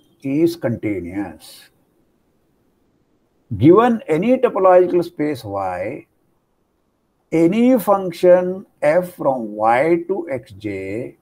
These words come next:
is continuous if and only if the coordinate functions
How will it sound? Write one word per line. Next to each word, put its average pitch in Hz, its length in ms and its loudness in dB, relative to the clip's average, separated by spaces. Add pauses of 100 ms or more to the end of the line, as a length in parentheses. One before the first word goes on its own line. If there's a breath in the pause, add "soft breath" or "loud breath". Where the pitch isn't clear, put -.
(720)
is 143 240 -4
continuous 120 1040 -2 (720)
if - 320 -8
and 220 280 2
only 175 640 6
if 220 340 2 (920)
the - 80 -18 (140)
coordinate 202 720 4
functions 151 540 -6